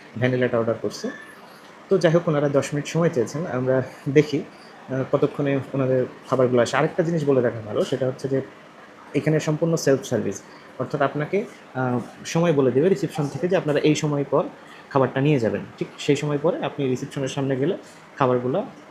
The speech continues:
আহ, হয়ে যাবে, আপনার ওইখান থেকে নিয়ে চলে আসতে হবে। তো ঠিক আছে, আমরা খাবারের জন্য ওয়েট করি, আর কতক্ষণে খাবারটা আসে দেখা যাক। Finally আমাদের খাবার চলে আসছে। আমরা একটা পিৎজা অর্ডার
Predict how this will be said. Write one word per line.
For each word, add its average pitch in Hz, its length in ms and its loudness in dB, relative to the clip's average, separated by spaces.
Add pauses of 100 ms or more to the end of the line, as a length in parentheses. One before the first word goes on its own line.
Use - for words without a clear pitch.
(160)
আহ, - 300 -8
হয়ে 131 180 2
যাবে, 147 180 0
আপনার 135 260 -2 (180)
ওইখান 131 220 -2
থেকে 135 140 -2
নিয়ে 135 140 0
চলে 107 200 -2
আসতে - 220 -10
হবে। 101 180 -12 (1000)
তো 160 180 6 (540)
ঠিক 180 160 -4
আছে, 185 200 -2
আমরা 143 180 -2
খাবারের 127 320 -2
জন্য 123 180 -2
ওয়েট 123 220 2
করি, 143 180 -2 (460)
আর 120 540 -2
কতক্ষণে 139 380 0
খাবারটা 123 360 -4
আসে 120 200 -6 (100)
দেখা 107 180 -4
যাক। - 120 -4 (460)
Finally 160 400 6
আমাদের 151 300 4
খাবার 143 240 2
চলে 147 200 6
আসছে। 135 340 0 (500)
আমরা 127 180 -2
একটা 131 300 -2 (240)
পিৎজা 135 240 2
অর্ডার 127 160 4